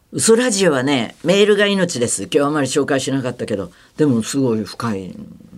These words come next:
ね、ご主人の話を送ってくれて。メールの宛先は、嘘アットマークユーミンドットシーオードットジェーピー。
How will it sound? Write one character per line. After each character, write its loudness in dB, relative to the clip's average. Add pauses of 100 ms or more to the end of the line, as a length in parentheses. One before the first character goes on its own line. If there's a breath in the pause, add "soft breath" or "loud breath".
(400)
ね、 -2
ご -4
主 -10
人 -6
の -8
話 -10
を -8
送 -12
っ -16
て -16
く -14
れ -12
て。 -20 (600 loud breath)
メ 4
ー 4
ル 4
の 6
宛 2
先 0
は、 -2 (720)
嘘 2
ア -2
ッ -4
ト -4
マ 2
ー -2
ク -6
ユ 2
ー 0
ミ -2
ン -4
ド -4
ッ -8
ト -4
シ 0
ー 2
オ 2
ー 0
ド -6
ッ -12
ト -4
ジ -2
ェ 2
ー -14
ピ -6
ー。 -6